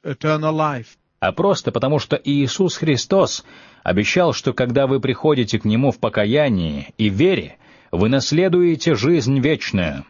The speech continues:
Speaker 1: But if you have known the Lord Jesus Christ and you have not walked with him,
Speaker 2: Но если вы знаете Христа, но не ходите Его путями,
Speaker 1: what will you say when you see him?
Speaker 2: то что вы скажете Ему, когда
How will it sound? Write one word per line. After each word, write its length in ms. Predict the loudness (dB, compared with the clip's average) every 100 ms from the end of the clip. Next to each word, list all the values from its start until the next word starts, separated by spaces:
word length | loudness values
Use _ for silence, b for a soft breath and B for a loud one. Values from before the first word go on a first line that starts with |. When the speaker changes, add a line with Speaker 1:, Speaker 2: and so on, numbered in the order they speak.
| _ _ _ _ -6
Speaker 1:
But 160 | -2 -2
if 140 | 0
you 160 | 2 2
have 160 | 0
known 300 | 0 -2 0
the 100 | 0
Lord 260 | 0 -2 -2
Jesus 440 | -2 -2 -2 -6
Christ 420 | -2 0 0 0 -4
and 120 | -2
you 120 | 0
have 180 | 0 0
not 200 | -4 -4
walked 360 | -2 0 -2 -6
with 160 | -6
him, 240 | -4 -6 -8 _ _ -2
Speaker 2:
Но 160 | 2 2
если 460 | 2 0 2 0
вы 180 | 2 2
знаете 500 | 2 2 2 2 0
Христа, 640 | 0 0 0 2 2 2 -2 B B 0
но 200 | 2 2
не 100 | 2
ходите 460 | 2 2 2 2 2
Его 200 | 2 2
путями, 580 | 0 2 2 2 -2 -8 -2
Speaker 1:
what 240 | 0 0
will 220 | 0 0 2
you 140 | 0
say 460 | -2 -2 0 2 0
when 180 | 0 -2
you 120 | -2
see 300 | -2 -2 0
him? 300 | 0 -2 -8 -6 0
Speaker 2:
то 140 | 0
что 260 | 2 2 2
вы 100 | 2
скажете 560 | 2 2 2 2 2
Ему, 220 | 4 2
когда 440 | 2 2 4 2